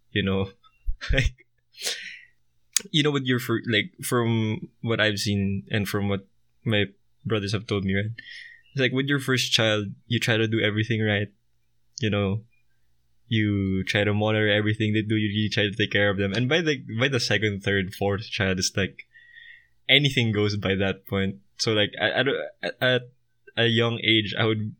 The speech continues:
be exposed to, like, very gruesome and violent movies. And I, like, I thoroughly enjoyed all of them. So, you know, sometimes those awkward scenes would come on and you just, like,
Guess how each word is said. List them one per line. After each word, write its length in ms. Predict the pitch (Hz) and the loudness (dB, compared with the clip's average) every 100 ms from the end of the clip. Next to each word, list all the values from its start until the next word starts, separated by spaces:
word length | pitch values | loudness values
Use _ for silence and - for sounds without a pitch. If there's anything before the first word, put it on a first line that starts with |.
| _ | _
be 220 | 117 110 | 0 0
exposed 520 | 110 101 - 113 107 107 | 0 -4 -6 0 0 2
to, 60 | |
like, 200 | 104 98 95 | 0 0 0
very 540 | 101 101 107 107 104 | -2 0 0 0 -2
gruesome 880 | 107 110 107 110 104 110 104 104 120 - _ _ _ _ _ - | -2 0 2 2 0 0 0 0 -2 -6 _ _ _ _ _ -2
and 220 | 120 107 | 0 2
violent 400 | 101 104 104 104 | 2 2 2 0
movies. 360 | 110 101 104 - | 0 0 2 2
And 80 | 143 | 4
I, 120 | 175 | 2
like, 300 | 127 113 98 - | 2 0 0 0
I 140 | 123 | 0
thoroughly 640 | 196 - - 127 131 127 120 | 0 -6 0 2 4 2 2
enjoyed 320 | 113 110 113 | 2 2 0
all 180 | 85 101 | 2 2
of 140 | 101 | 2
them. 280 | 95 95 107 - _ _ _ _ _ _ _ - - - - - | 0 -2 -4 -12 _ _ _ _ _ _ _ -20 -20 -6 -6 -2
So, 440 | - 117 113 113 | 0 2 4 2
you 120 | 113 | 2
know, 280 | 120 104 104 - - | 2 0 0 -4 -4
sometimes 460 | 117 110 110 107 | -2 0 0 2
those 160 | 110 107 | 0 0
awkward 420 | 107 101 113 110 | 0 0 -2 -2
scenes 300 | - 113 107 | 0 0 0
would 160 | 110 101 | -2 -2
come 220 | 113 110 | -2 0
on 360 | 110 110 110 | 0 0 -2
and 160 | 92 104 | -2 0
you 80 | 107 | 0
just, 220 | 113 - | 0 0
like, 260 | 107 98 | 0 0